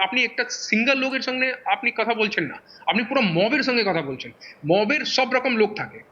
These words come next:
তো কোনো এক, কোনো আপনার কোনো একটা লুজ স্টেটমেন্ট কিছু বললে হতে পারে সামনে থেকে একটু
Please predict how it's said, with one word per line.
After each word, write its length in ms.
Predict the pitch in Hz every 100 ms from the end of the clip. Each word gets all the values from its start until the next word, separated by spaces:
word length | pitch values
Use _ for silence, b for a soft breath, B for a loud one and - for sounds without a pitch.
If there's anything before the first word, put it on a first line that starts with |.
| _ _ -
তো 40 | 214
কোনো 420 | - 233 302 294
এক, 220 | 233 262 - - -
কোনো 180 | 254 254
আপনার 320 | 220 247 240 - - B B B
কোনো 140 | 214 262
একটা 220 | 240 - 240
লুজ 260 | 208 233
স্টেটমেন্ট 560 | - - 214 196 220 214 -
কিছু 220 | 233 262
বললে 380 | 190 202 202 202 226 - -
হতে 180 | 220 277
পারে 220 | 277 262
সামনে 340 | 269 220 220 247
থেকে 200 | 240 233
একটু 220 | 226 254